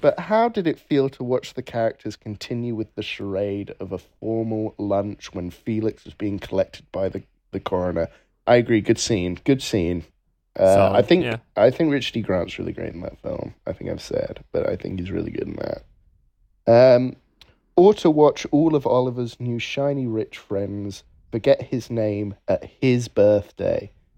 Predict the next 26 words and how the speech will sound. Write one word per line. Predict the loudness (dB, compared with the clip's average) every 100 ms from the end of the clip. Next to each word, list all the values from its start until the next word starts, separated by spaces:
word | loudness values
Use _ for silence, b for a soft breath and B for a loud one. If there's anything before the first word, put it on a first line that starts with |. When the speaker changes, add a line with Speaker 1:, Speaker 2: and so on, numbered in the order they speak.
| _ _ 4
Speaker 1:
This | 4 4 -2
movie | 2 2 2 0 0 -4 _ _
investigates | -4 2 2 2 -2 0 0 0 -4
a | -2
lot | 2 2
of | 0 -6
people's | -6 -6 -6 -8 -6
deepest | -8 -8 -8 -10 -2
fears, | 0 2 0 -4 -8 _ _ _ 4
whether | 6 8 4
that | 2 2 2 2
be | -2 0 -2 _ _
period | 0 4 6 6 4 2
blood | 4 6 8 6 0 _ _
or | -2 0
being | 0 2 0 -2
caught | -6 2 4 4 2
in | -2
an | 0
elaborate | 0 0 0 2 0 2
lie | 4 6 6 4
in | -4
front | -6 -2 -2 -2
of | -6 -2
your | -2
parents. | -2 -4 -2 -4 -6 -10